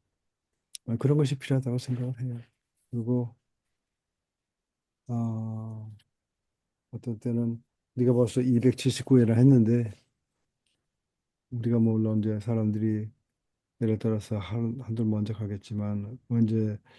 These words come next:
언젠가는 마무리되는 시간이 있겠지만 글쎄, 우리가 주님 나라 갈 때까지 모일 수 있는 사람들 모여서 계속 하고, 또 한 가지 아이-, 아이디어는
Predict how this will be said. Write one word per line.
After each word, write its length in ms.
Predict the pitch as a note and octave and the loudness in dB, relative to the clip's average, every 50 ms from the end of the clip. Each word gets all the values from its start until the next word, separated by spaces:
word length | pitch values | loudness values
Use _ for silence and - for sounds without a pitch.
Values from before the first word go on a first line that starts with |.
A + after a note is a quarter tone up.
| - - _ _ _ _ | -20 -20 _ _ _ _
언젠가는 500 | B2+ C3 C3+ C#3 D3 C#3 C#3+ C#3 C#3 C#3 C3+ | 6 8 10 10 10 10 10 10 10 10 10
마무리되는 640 | B2 A2+ A#2 A2+ A2 A#2 A2 A2 A2+ A2 G#2+ G#2+ | 8 8 6 4 4 2 2 2 2 0 0 -2
시간이 300 | - - - A#2 A2 G#2+ | -4 -4 -2 -2 -2 -2
있겠지만 640 | G#2 - G#2+ F#2+ - - G#2+ G#2+ A2 A2 G#2+ G#2 - _ _ _ _ _ _ _ _ _ _ _ _ _ _ _ _ _ _ _ _ _ _ _ _ _ | -2 -4 -8 -8 -6 -6 -6 -4 -4 -4 -6 -8 -12 _ _ _ _ _ _ _ _ _ _ _ _ _ _ _ _ _ _ _ _ _ _ _ _ _
글쎄, 320 | _ - - G#2 G2+ G2+ F#2+ - _ _ _ _ _ _ _ _ _ _ _ _ _ _ _ _ _ | _ -12 -10 -10 -8 -10 -12 -16 _ _ _ _ _ _ _ _ _ _ _ _ _ _ _ _ _
우리가 280 | B2+ A#2 A2+ A2+ G#2+ G#2+ | -6 -4 -2 -2 -2 -4
주님 360 | G#2 - A#2 A2+ A2+ A2 A2 | -4 0 2 2 4 4 4
나라 180 | A2 G#2+ G#2 G#2 | 2 0 -2 -4
갈 180 | - A#2 G#2 | -4 -6 -4
때까지 380 | F#2+ A#2 A2 - G#2+ G#2 A2 A2 | -4 -6 -4 -4 -4 -2 -2 -2
모일 340 | G#2+ G2+ G2 G2+ G#2+ G#2+ G2+ | -2 -2 -2 0 0 0 0
수 120 | - - | -2 -2
있는 100 | A2 G#2 | -4 -2
사람들 300 | G2 G#2+ G#2 G2+ G2 G#2+ | -2 -4 -4 -4 -4 -4
모여서 600 | A2 G#2 G#2+ G#2 G2+ F#2+ F#2 - - G2+ G2+ G#2 G2+ | -4 -4 -4 -4 -6 -8 -10 -10 -10 -10 -10 -10 -10
계속 400 | - G#2 G2+ F#2 G2+ F#2 F#2+ G2 _ _ _ _ _ _ _ _ _ _ _ _ | -10 -10 -10 -10 -10 -12 -12 -16 _ _ _ _ _ _ _ _ _ _ _ _
하고, 280 | A2 G#2 G#2+ A#2+ B2+ B2 - | -12 -10 -8 -8 -8 -6 -2
또 100 | C3+ C3 | 2 4
한 100 | B2+ B2 | 4 6
가지 560 | B2 B2 A#2 B2+ B2+ B2+ B2 B2 B2 C3 C#3+ - _ _ _ _ _ | 4 4 4 6 6 6 4 2 0 -4 -8 -12 _ _ _ _ _
아이-, 260 | G#2+ G#2+ A2 A2+ A2+ D3 D3 | -6 -4 -4 -4 -4 -6 -4
아이디어는 720 | A#2 A2+ A#2 A#2 A2 A2 A#2+ A2+ A2+ B2 C3+ D3 D3 | -2 0 0 0 0 0 0 2 4 4 4 2 0